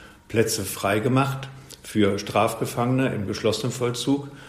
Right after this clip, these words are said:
und, ähm, im Grunde genommen die Kapazitäten den Gegebenheiten im Vollzug angepasst, also auch was beispielsweise die Anzahl der Gefangenen im sogenannten geschlossenen Vollzug angeht und auf der anderen Seite die Anzahl der Gefangenen im sogenannten offenen Vollzug.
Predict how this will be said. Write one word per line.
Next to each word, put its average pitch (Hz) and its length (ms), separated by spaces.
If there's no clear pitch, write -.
und, 107 460
ähm, 104 420
im 104 140
Grunde 117 320
genommen 110 240
die 107 100
Kapazitäten 110 1000
den 101 200
Gegebenheiten 104 880
im 98 140
Vollzug 98 400
angepasst, 101 580
also 92 240
auch 101 240
was - 240
beispielsweise 101 600
die 104 80
Anzahl 101 380
der 98 100
Gefangenen 101 460
im 95 180
sogenannten 98 360
geschlossenen 104 420
Vollzug - 440
angeht 101 340
und 101 160
auf 95 120
der 101 120
anderen 98 180
Seite 104 320
die - 80
Anzahl 107 240
der 98 100
Gefangenen 98 480
im 95 140
sogenannten 92 440
offenen 92 300
Vollzug. - 340